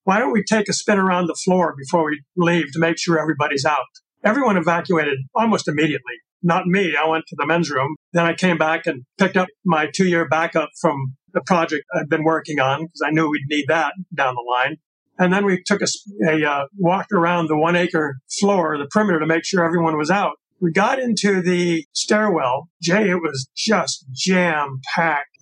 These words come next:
with people coming down from the upper levels and, uh, up from probably the ninety-first floor all the way down. My first impulse, and I'll get back to answer your question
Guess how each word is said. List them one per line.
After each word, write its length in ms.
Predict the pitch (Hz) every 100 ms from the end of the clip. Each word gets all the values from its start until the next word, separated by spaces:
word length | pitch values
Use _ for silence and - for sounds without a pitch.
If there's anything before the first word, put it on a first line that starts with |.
| _
with 240 | 180 165 -
people 300 | 185 180 170
coming 360 | - 175 165
down 280 | 147 151 151
from 180 | 139 156
the 100 | 151
upper 260 | 156 165 151
levels 600 | 156 143 131 131 - - _ -
and, 520 | 185 156 147 139 135
uh, 280 | 143 135 135 -
up 160 | 160 - -
from 140 | 156
probably 280 | 139 165 156
the 80 | 143
ninety-first 640 | 156 165 151 - 165 - -
floor 380 | 170 151 139 - -
all 200 | 165 160
the 80 | 160
way 180 | 151
down. 420 | 135 151 147 135 139
My 160 | 156
first 380 | 151 220 226 -
impulse, 480 | 202 185 165 160 139
and 80 | 170
I'll 120 | 165
get 180 | 175 196
back 180 | 160 -
to 80 |
answer 260 | 202 185 196
your 140 | 170 156
question 480 | 185 175 - 156